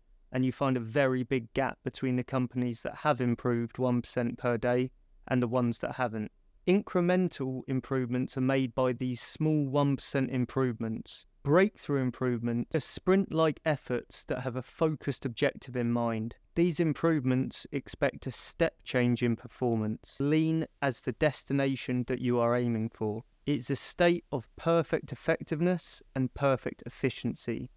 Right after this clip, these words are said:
that maximizes customer value, has zero waste, and involves everyone in the company in improvement. It is a destination that always changes and never stands still.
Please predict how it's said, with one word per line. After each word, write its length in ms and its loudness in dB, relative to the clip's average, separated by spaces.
that 120 0
maximizes 880 0
customer 460 -2
value, 500 2
has 140 -4
zero 540 0
waste, 480 0
and 100 2
involves 540 2
everyone 500 2
in 140 2
the 80 0
company 580 0
in 140 2
improvement. 640 0
It 120 4
is 120 -4
a 80 0
destination 840 0
that 180 -2
always 440 0
changes 760 0
and 180 -2
never 240 2
stands 460 -2
still. 440 -4